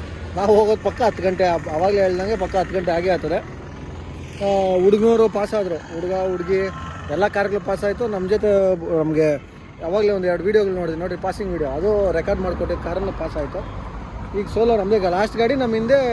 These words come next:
ಹುಡುಗ, ಹುಡುಗ ನೋಡ್ದಲ್ಲ, ಹುಡುಗಿ ಹೊಡ್ದು ಬಸ್ ಬರ್ತದೆ. ಅದು ಬಿಟ್ರೆ ನಾವೇ ಲಾಸ್ಟ್ ಈ ಟ್ರಿಪ್ಪಾಗ. ಇಲ್ಲಿ ಬರೀ ಆರಾಮ್ ಹೋಗೋಣ, ಡೀಸೆಲ್ ಸುಮ್ನೆ ಮಿಕ್ಸ್ ಅಣ್ಣ, ಏನ್ ಬೇಗ ಹೋಗಿ ಏನಿಲ್ಲ. ಡೀಸೆಲ್ ಮಿಕ್ಸ್ ಅಂದ್ರೆ ಹಂಗಲ್ಲ, ಸುಮ್ನೆ ಚಚ್ಕೊಂಡು ಹೋಗೋ ಬದಲು ಆರಾಮ್ ಹೋಗೋಣ ಅಂತ ಅಷ್ಟೇ. ಆ,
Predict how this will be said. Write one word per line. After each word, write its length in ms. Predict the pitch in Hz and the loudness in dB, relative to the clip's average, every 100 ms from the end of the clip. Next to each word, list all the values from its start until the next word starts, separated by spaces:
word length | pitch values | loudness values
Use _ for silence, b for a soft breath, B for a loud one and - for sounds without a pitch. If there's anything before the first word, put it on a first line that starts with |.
| 214 196 175 156 131 - - - - - | 2 2 0 -2 -6 -6 -6 -6 -6 -2
ಹುಡುಗ, 500 | 202 226 220 208 202 | 0 6 8 8 8
ಹುಡುಗ 220 | 196 208 | 6 2
ನೋಡ್ದಲ್ಲ, 320 | 226 202 190 | 2 2 2
ಹುಡುಗಿ 280 | 175 185 220 | 4 4 6
ಹೊಡ್ದು 280 | 220 208 262 | 6 6 2
ಬಸ್ 220 | 175 - | 0 2
ಬರ್ತದೆ. 520 | 190 170 170 262 - | 0 2 -2 -2 -4
ಅದು 100 | 160 | -2
ಬಿಟ್ರೆ 220 | 170 165 | -2 0
ನಾವೇ 220 | 202 170 175 | 0 2 2
ಲಾಸ್ಟ್ 300 | 156 180 170 | 2 0 -2
ಈ 60 | |
ಟ್ರಿಪ್ಪಾಗ. 400 | 165 151 139 160 175 - - - - - - - | -4 -4 -2 -2 -2 -8 -14 -14 -16 -16 -16 -8
ಇಲ್ಲಿ 160 | 214 247 | -2 4
ಬರೀ 160 | 254 | 6
ಆರಾಮ್ 220 | 208 208 220 | 6 4 4
ಹೋಗೋಣ, 280 | 214 214 196 185 170 | 4 2 2 -2 0
ಡೀಸೆಲ್ 260 | 185 190 180 | 0 0 -2
ಸುಮ್ನೆ 220 | 180 175 | -4 -4
ಮಿಕ್ಸ್ 240 | 160 - | -4 -6
ಅಣ್ಣ, 100 | 165 | -4
ಏನ್ 200 | 147 160 | -4 -4
ಬೇಗ 220 | 135 143 | -2 -2
ಹೋಗಿ 240 | 156 147 139 | 0 0 -2
ಏನಿಲ್ಲ. 300 | 143 135 139 - - - - - | -2 -4 -6 -10 -16 -16 -16 -2
ಡೀಸೆಲ್ 300 | 151 202 220 | 2 4 4
ಮಿಕ್ಸ್ 220 | 220 - | 0 2
ಅಂದ್ರೆ 260 | 233 233 214 | 2 2 0
ಹಂಗಲ್ಲ, 260 | 208 214 | 2 2
ಸುಮ್ನೆ 360 | - 220 214 233 | 2 -2 0 2
ಚಚ್ಕೊಂಡು 400 | 208 - 233 226 | 2 0 0 2
ಹೋಗೋ 240 | 214 196 | 2 2
ಬದಲು 120 | 196 | 0
ಆರಾಮ್ 240 | 208 170 180 | 2 2 0
ಹೋಗೋಣ 260 | 165 147 | 0 -2
ಅಂತ 200 | 135 135 | -4 -4
ಅಷ್ಟೇ. 220 | 165 - 170 - - - - - - - 175 | -8 -6 -10 -10 -16 -16 -16 -14 -14 -8 0
ಆ, 300 | 170 175 | 2 2